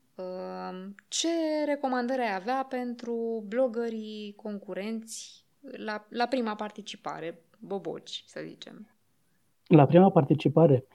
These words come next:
Speaker 2: citiți, măi, fraților, de șapte ori, de șaptezeci de ori textul ăla, pentru că s-ar putea să găsiți acolo o chichiță care o să schimbe complet fața articolului vostru. Și citiți inclusiv notele de subsol din ar-,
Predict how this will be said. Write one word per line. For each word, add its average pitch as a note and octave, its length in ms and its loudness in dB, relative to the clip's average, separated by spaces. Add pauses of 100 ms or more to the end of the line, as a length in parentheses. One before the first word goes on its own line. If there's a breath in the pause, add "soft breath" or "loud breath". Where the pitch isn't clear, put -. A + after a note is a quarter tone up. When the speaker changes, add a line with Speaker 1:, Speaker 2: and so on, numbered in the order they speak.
(460 soft breath)
Speaker 2:
citiți, G3 480 2
măi, F#3 120 10
fraților, D3+ 580 4
de D3 260 4
șapte - 440 2
ori, C#3 240 6
de C3 140 0
șaptezeci D3 680 0
de B2+ 120 2
ori C#3 300 4
textul C#3 400 2
ăla, C#3 240 2
pentru C#3+ 380 2
că C#3+ 540 2
s-ar D3 220 2
putea D3 260 4
să E3 140 0
găsiți D#3 340 0
acolo D#3 300 0
o D3 160 2 (160)
chichiță D#3+ 420 0
care D3 220 0
o D3+ 40 4
să C#3+ 140 -2
schimbe D3 680 -2 (200)
complet C#3+ 380 0
fața C#3+ 340 -2
articolului C3 600 4
vostru. B2 600 0 (800)
Și D#3 840 2
citiți G3 540 2
inclusiv G3 520 2
notele E3 360 2
de D3 120 2
subsol D3 560 0
din C3 160 2
ar-, B2 140 -4